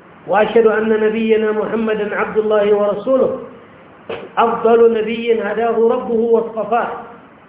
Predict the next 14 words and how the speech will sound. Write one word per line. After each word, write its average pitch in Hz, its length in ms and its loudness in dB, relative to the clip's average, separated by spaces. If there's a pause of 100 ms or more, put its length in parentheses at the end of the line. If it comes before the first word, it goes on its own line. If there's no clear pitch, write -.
(640)
واختاره 233 680 2
لحمل 233 760 -2
رسالته 226 640 0
واجتباه. 202 540 0 (1300)
اللهم 220 440 2
صل 233 220 0
وسلم 226 460 2
على 214 180 2
عبدك 214 400 -4
ورسولك 226 540 -2
محمد 226 480 -2 (1200)
وعلى 226 520 2
آله 233 360 -2
وصحبه، 233 560 -2